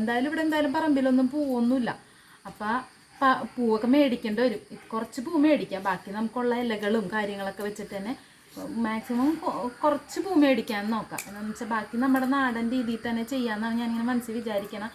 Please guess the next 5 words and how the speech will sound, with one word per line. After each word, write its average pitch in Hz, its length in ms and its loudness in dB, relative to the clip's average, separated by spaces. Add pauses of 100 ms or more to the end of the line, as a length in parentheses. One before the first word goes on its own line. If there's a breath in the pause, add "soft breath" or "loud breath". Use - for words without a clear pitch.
(500 soft breath)
ഇങ്ങനെ, 185 300 -4 (100)
ഇങ്ങനെ 185 260 -2 (320)
പൂവിനും 254 480 4 (140)
ഇതിനൊക്കെ 277 380 0
ക്ഷാമമാണെങ്കിൽ 285 720 2